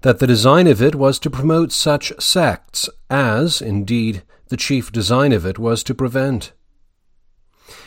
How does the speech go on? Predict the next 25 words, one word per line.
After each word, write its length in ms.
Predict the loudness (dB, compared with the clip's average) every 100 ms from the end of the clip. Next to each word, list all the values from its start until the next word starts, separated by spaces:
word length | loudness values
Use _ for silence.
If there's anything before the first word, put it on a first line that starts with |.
| -20 _ _ _ _ 0
And 160 | 2
upon 480 | 2 4 4 4 2
this 180 | -2 -4
pretense 680 | -2 -2 0 2 2 0 -2
he 120 | -2
was 240 | -4 -6
hindered 500 | -2 0 0 -2 -4
even 380 | -4 -4 -2 -4
from 240 | -2 0
this 240 | 0 -2 -4
lesser 440 | -2 0 0 0
opportunity 800 | -2 -4 -6 0 0 0 -2 -4
of 180 | -6 -2
doing 300 | 0 0 0
service 440 | -4 -6 -8 -10
also. 580 | -8 -6 -6 -6 -8 -12 _ -20 _ -20 _ _ _ _ _ _ _ _ _ _ -20 -20 -20 -20 -20 _
The 80 | -4
fuller 320 | 0 4 4
story 520 | 2 2 4 4 4
of 120 | 2 2
these 360 | 2 2 -2
uncomfortable 880 | 0 0 0 -2 -2 0 0 0 -2
and 100 | -2
unreasonable 760 | -2 -2 -2 -2 0 0 0 -2
brangles 920 | -2 0 2 2 0 -4 -10 -12 -12